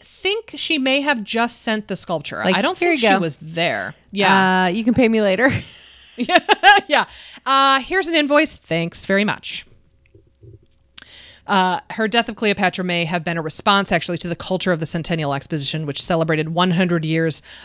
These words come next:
Speaker 1: of the United States being built around the principles of liberty and freedom, a celebration of unity despite centuries of slavery, the recent Civil War, and the failing attempts and efforts of Reconstruction.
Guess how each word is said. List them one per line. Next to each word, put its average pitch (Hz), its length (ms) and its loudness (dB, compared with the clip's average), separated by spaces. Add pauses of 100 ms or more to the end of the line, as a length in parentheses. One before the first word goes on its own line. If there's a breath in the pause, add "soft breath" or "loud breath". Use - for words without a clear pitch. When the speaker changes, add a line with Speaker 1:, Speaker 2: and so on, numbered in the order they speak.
Speaker 1:
of 175 100 -2
the 170 80 0
United 165 380 0
States 156 280 -2
being 165 220 -2
built 160 400 -2
around 160 300 2
the 156 80 0
principles 165 580 -2
of - 140 -6
liberty 156 340 0
and 127 120 -6
freedom, 156 520 0 (400 loud breath)
a 175 40 -8
celebration 185 520 2
of 151 80 -4
unity 170 500 2
despite 160 480 -2
centuries 175 480 0
of 156 100 -6
slavery, 190 580 2 (300 loud breath)
the 190 80 -2
recent 175 300 0
Civil 160 300 -4
War, 190 380 4 (260 loud breath)
and 214 100 0
the 202 60 4
failing 170 340 2
attempts 160 360 -4
and 170 80 -6
efforts 143 340 -6
of - 160 -8
Reconstruction. 131 920 -4